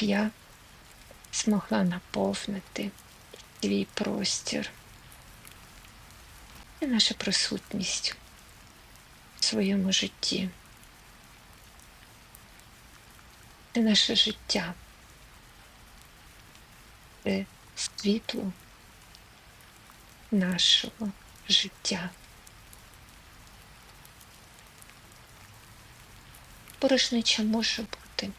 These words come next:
і може бути світло. І ми обираємо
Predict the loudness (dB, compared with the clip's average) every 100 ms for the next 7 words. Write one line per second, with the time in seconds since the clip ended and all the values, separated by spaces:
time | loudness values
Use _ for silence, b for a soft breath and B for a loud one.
0 | -18 -4 2 2 2 0 -2 -4 -2 -2
1 | -2 -2 -2 -6 -8 -10 -10 -14 -20 -20
2 | -20 -20 -20 -20 -20 -20 -20 -20 -20 -20
3 | -20 -20 -20 -20 -20 -4 2 2 2 -2
4 | -12 -20 -20 -20 -20 -20 -20 -20 -20 -20
5 | -20 -20 -20 -2 4 6 6 4 2 0
6 | 2 0 0 0 -2